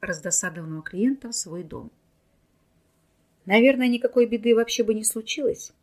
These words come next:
если бы именно в ту ночь, когда у кузнеца гостил великий спец по боевым искусствам,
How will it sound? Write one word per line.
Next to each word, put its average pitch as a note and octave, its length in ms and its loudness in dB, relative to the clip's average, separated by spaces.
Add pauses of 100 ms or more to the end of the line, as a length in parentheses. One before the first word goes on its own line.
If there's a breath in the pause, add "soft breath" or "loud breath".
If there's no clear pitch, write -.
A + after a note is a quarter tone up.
(540)
если F3+ 320 -4
бы E3+ 280 -6
именно E3+ 360 -6
в D#3 60 -16
ту - 160 -20
ночь, A3+ 340 -2 (240)
когда D#3+ 300 -2
у - 20 0
кузнеца D#3+ 400 -8
гостил D#3+ 320 -8
великий D3+ 320 -12
спец - 300 -8
по - 100 -16
боевым D#3+ 380 -8
искусствам, - 540 -8